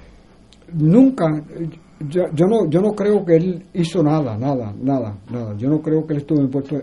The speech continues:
en nada. Sin embargo, pues, él testifica en contra de nosotros.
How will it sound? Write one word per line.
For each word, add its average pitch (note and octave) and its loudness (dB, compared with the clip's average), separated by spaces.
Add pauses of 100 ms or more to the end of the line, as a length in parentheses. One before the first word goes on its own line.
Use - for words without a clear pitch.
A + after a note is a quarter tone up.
en B2 -4
nada. A#2+ -6 (360)
Sin D#3 4
embargo, F3 2 (120)
pues, C#3 4
él F3 4
testifica F#3 -2
en D3 -2
contra D3+ -4
de D3+ 0
nosotros. G#2 -8